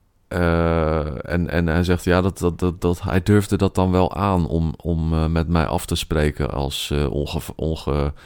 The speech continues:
ongeïnjecteerde. Ik denk, motherfucker,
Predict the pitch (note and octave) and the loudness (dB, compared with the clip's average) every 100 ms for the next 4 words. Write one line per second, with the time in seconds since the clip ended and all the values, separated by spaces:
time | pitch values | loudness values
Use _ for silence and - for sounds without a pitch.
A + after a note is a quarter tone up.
0 | - - - F2 - E2 E2+ D#2 - E2+ | -20 -12 -2 0 0 0 2 2 2 2
1 | D#2 C#2 C2+ - - - - - - _ | 2 2 -2 -6 -20 -20 -20 -20 -20 _
2 | _ _ - F#2 F#2+ G#2 D3+ D#3+ - - | _ _ -4 0 2 4 2 2 -2 -4
3 | - - C#2 | 0 2 2